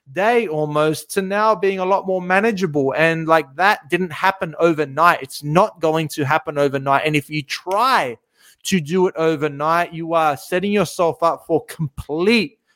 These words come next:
failure. And maybe you've been in this position many, many times. And if you have, hopefully now it all makes sense of why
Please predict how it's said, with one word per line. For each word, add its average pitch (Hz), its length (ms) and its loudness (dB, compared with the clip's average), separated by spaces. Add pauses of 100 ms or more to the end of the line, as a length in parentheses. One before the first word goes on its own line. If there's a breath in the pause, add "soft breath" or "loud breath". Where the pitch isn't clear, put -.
failure. 170 500 0
And 139 140 -4
maybe 180 260 2
you've 185 200 -2
been 175 180 4
in 170 120 0
this 165 180 0
position 151 540 0
many, 160 260 2
many 156 280 2
times. 151 500 -2
And 143 140 -2
if 139 160 -4
you 156 160 2
have, 180 460 -2 (400 soft breath)
hopefully 180 420 4
now 165 320 0
it 156 60 0
all 160 160 2
makes 151 260 -4
sense 147 280 0
of 123 180 4
why 151 440 2